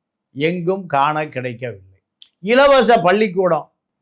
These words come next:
திரைப்பட தொழிலாளர்கள், ஏழை எளிய உழைக்கிற மக்களுக்கான இலவச கல்விக்கூடம் உள்ளதா? அதுவும் இல்லை. ஆசிரமம் பள்ளிக்கூடம் இருக்கு,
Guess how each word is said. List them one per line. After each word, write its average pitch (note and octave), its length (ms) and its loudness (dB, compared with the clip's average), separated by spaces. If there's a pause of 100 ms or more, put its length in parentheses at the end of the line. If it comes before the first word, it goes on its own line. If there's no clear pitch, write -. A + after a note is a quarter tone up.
திரைப்பட A3+ 560 2
தொழிலாளர்கள், F3+ 600 2
ஏழை D#3+ 500 -4
எளிய D3 520 -8 (1000)
உழைக்கிற F3 460 0
மக்களுக்கான C#3+ 840 -6
இலவச E3+ 600 0
கல்விக்கூடம் E3 720 -4
உள்ளதா? C#3 440 -2
அதுவும் B2 420 -14
இல்லை. G2+ 160 -20 (920)
ஆசிரமம் B3 680 4
பள்ளிக்கூடம் G3+ 540 0
இருக்கு, E3+ 380 -8